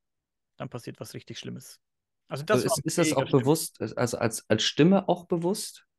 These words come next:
Speaker 2: Oder wirklich nur als Gedanke bewusst?
Speaker 1: Das ist ein Gedanke, ja. Es ist, du hast auch, also ich, zum-, zumindest ich kann nur von mir sprechen jetzt, ich hatte auch Bilder im Kopf, wie mein Kind vom Auto überfahren wird. Oder der Hund vom Auto überfahren wird. Oder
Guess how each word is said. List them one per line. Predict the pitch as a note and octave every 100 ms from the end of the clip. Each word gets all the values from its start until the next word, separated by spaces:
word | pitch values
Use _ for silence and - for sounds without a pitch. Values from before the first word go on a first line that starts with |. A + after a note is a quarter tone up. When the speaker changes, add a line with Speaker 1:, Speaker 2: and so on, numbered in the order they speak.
| _
Speaker 2:
Oder | - B2+ B2+
wirklich | D#3+ D#3+ -
nur | C3
als | B2 -
Gedanke | - B2+ A#2+ C#3+ A2
bewusst? | F2+ E2 E2 E2 - - -
Speaker 1:
Das | E3
ist |
ein | G#3
Gedanke, | D#3 C#3 F3+ C3
ja. | C3 C#3+
Es | C3+
ist, | - D3 - _ -
du | D#3
hast | F#3 G#3
auch, | -
also | - B2 D3
ich, | F3+ - -
zum-, | D#3+ D3+
zumindest | D3 D3+ D3+ C#3
ich | D#3
kann | - D3
nur | C#3
von | C3+
mir | D3+
sprechen | - D#3+ D#3
jetzt, | D3+ - _ - - -
ich |
hatte | - -
auch | -
Bilder | - F#3+ G3
im | D3+
Kopf, | C3+ D#3+ - -
wie | D#3
mein | C#3+
Kind | C3 F#3+ F#3+
vom | D#3
Auto | C3+ F#3+ F#3
überfahren | D3 - C3+ C3+
wird. | B2 - _ _ -
Oder | E3 - - _
der | -
Hund | A#2 A3+
vom | A3 C3+
Auto | D3 D3
überfahren | C#3+ - C3+ B2
wird. | A#2+ C#3+
Oder | - A2+